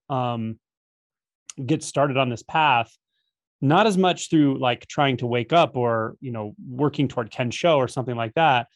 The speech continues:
but they actually have spontaneously an experience of that.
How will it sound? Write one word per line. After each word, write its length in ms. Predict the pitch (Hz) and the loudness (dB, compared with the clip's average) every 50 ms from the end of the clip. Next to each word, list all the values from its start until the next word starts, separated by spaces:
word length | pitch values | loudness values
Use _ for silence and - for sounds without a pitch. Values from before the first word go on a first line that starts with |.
| _ _ _ _ _ _ _ - | _ _ _ _ _ _ _ 0
but 240 | 143 139 127 127 131 | 2 2 2 2 0
they 140 | 131 135 131 | -2 0 2
actually 480 | 135 139 165 180 - - 160 143 135 | 2 2 2 0 0 -2 0 0 0
have 320 | 127 123 147 139 131 123 - | 0 2 2 2 2 0 -2
spontaneously 800 | - - 135 123 117 - 165 196 214 220 185 - - 139 123 120 | -4 -4 -4 -4 -2 0 0 2 2 2 2 0 0 -2 -4 -4
an 60 | 120 | -4
experience 500 | 117 - - - 151 147 135 127 123 - | -6 -10 -6 -2 0 0 0 0 -2 -4
of 220 | - 131 127 113 | -4 -4 -2 -2
that. 200 | 117 101 98 98 | -2 -4 -4 -6